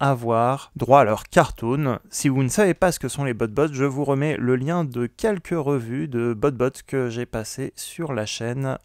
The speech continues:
en haut à droite et en description de la vidéo. Passons aux nouvelles du film, puisque Paramount a annoncé que, via son compte Instagram que Transformers Rise of the Beasts est toujours prévu pour l'année prochaine, et que c'est le premier film d'une nouvelle trilogie. Donc il y aura bien trois films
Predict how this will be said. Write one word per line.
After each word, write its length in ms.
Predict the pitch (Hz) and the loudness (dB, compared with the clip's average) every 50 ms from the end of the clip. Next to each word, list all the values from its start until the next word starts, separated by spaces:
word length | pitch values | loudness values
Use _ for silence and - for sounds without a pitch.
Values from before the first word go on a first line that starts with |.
| _ | _
en 140 | - 156 147 | 0 0 2
haut 80 | 127 110 | 2 2
à 40 | |
droite 300 | 107 110 - 120 127 - | 0 0 -2 -2 -2 -2
et 20 | 127 | -4
en 60 | 110 | -6
description 480 | 107 104 107 - - 117 - - 127 127 | -6 -8 -10 -12 -14 -14 -12 -8 -6 -6
de 60 | 123 | -4
la 80 | 117 | -4
vidéo. 340 | 113 110 101 104 95 92 82 - _ _ _ _ _ _ _ _ _ _ _ _ - _ - | -4 -4 -6 -6 -6 -6 -8 -12 _ _ _ _ _ _ _ _ _ _ _ _ -4 _ 2
Passons 300 | 247 214 196 - - 226 | 4 4 4 2 0 0
aux 120 | 214 208 | 2 2
nouvelles 320 | 196 190 175 185 185 175 156 | 4 4 4 4 4 4 2
du 180 | 139 147 143 | 0 -2 -2
film, 520 | 131 - - - - 202 202 196 175 156 139 | -2 -4 -6 -6 -4 -2 0 0 0 0 0
puisque 400 | - - 160 151 - - 160 143 | -2 -2 -2 -2 -2 -2 -2 -2
Paramount 720 | - _ - 240 208 185 185 180 175 185 185 185 185 185 175 - 180 - - - | -2 _ 0 2 2 2 2 0 2 2 0 0 0 -2 -2 -4 -6 -6 -4 -2
a 300 | 151 139 - - 156 151 | 0 0 0 0 0 0
annoncé 480 | 160 151 151 147 135 - - - 170 | 2 2 0 0 -2 -2 -2 -2 -4
que, 140 | 165 - 120 | -4 -4 0
via 160 | 117 135 131 | 2 2 2
son 160 | - 143 131 | 2 0 -2
compte 200 | - 170 175 - | -2 -2 -2 0
Instagram 540 | 156 151 143 - - 147 131 131 156 156 147 | 0 0 0 0 0 0 2 2 2 2 0
que 240 | - - 139 135 120 - - | 0 0 0 0 0 -2 -4
Transformers 580 | - - - - - 180 170 170 175 156 - | 0 0 0 2 2 2 2 2 2 0 0
Rise 320 | - - 170 175 165 143 139 | -2 -2 0 0 0 0 -2
of 140 | 131 123 | -4 -4
the 60 | 127 117 | -4 -6
Beasts 500 | 110 120 139 135 131 - - - - - | -4 -2 -4 -2 -4 -6 -6 -6 -4 -2
est 160 | 127 123 - | -2 -2 -2
toujours 320 | - 147 147 135 151 - | -2 -4 -2 -2 -2 -4
prévu 300 | - - 135 120 120 117 | -4 -4 -4 -4 -4 -4
pour 180 | 110 - 180 175 | -6 -6 -4 -2
l'année 220 | 160 143 123 110 | -2 -2 -2 -4
prochaine, 540 | 98 - - 113 - - 160 202 214 196 190 - - - - - - - | -8 -8 -10 -6 -4 -2 -2 -2 -2 -4 -6 -8 -10 -18 -20 -20 -6 0
et 120 | - 156 156 | 2 2 2
que 180 | - - 151 | 2 2 0
c'est 240 | 139 - - 170 160 | 2 2 0 2 2
le 140 | 143 123 120 | 4 2 2
premier 580 | - - - - - 262 254 214 180 151 139 | 0 -4 -4 2 4 4 6 6 4 2 2
film 520 | - - - - 233 233 226 202 165 139 127 | 0 -4 -6 -4 -2 0 0 0 2 0 0
d'une 340 | 117 113 127 127 123 123 147 | 0 -2 -2 0 0 0 0
nouvelle 400 | 208 233 190 165 208 214 196 170 | 0 0 0 0 0 0 -2 -4
trilogie. 600 | - - - - 196 185 175 151 123 120 117 113 | -6 -8 -12 -6 -2 0 0 0 0 -4 -6 -6
Donc 280 | 113 113 117 113 - - | -6 -8 -8 -8 -10 -8
il 80 | 117 | -6
y 80 | 113 123 | -4 -2
aura 180 | 113 117 117 | -2 -2 -2
bien 280 | 113 120 143 190 185 156 - | -2 -2 -2 -2 -2 -2 -4
trois 320 | - - - - 196 185 | -8 -8 -4 -2 -2 -2
films 500 | 170 - - - 147 160 175 147 123 110 | -4 -6 -8 -8 -6 -4 -2 -2 -4 -4